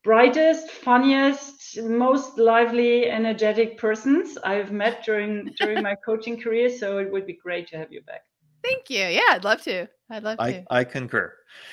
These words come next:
Speaker 3: And with that, <laughs> ladies and gentlemen, we're gonna bring this episode to a close. Thank you so much for listening.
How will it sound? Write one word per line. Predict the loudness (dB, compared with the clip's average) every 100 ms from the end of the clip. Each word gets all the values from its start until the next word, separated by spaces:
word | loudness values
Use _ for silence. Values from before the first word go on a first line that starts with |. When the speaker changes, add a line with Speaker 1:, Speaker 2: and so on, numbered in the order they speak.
| -20 -10 0
Speaker 3:
And | 2 2
with | 4
that, | 4 4
<laughs> | 2
ladies | 2 0
and | 0
gentlemen, | 0 0 -2 -2
we're | 0
gonna | 0 0
bring | -2 -4
this | -6 -4
episode | -4 -4 -4 -4 -4
to | -6 -6
a |
close. | -4 -2 -2 -4 -8
Thank | -4 -2 -4
you | -4
so | -4 -4
much | -8 -8
for | -6
listening. | -4 -4 -4 -6 -8